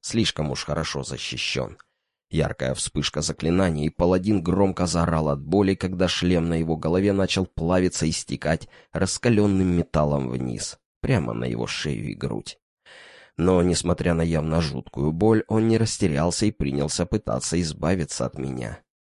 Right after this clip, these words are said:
Секунд пять, и, проплавив шлем, мои руки коснулись головы паладина. Миг,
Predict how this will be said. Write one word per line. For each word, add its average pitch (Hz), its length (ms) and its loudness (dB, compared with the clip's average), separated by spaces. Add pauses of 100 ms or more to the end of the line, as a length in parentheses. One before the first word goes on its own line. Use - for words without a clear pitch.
Секунд - 480 -4
пять, 110 340 2
и, 87 160 0
проплавив 85 580 0
шлем, 98 380 -2
мои 87 260 0
руки 104 280 0
коснулись 92 640 -2
головы 78 500 -2
паладина. 62 720 -8 (460)
Миг, 87 340 0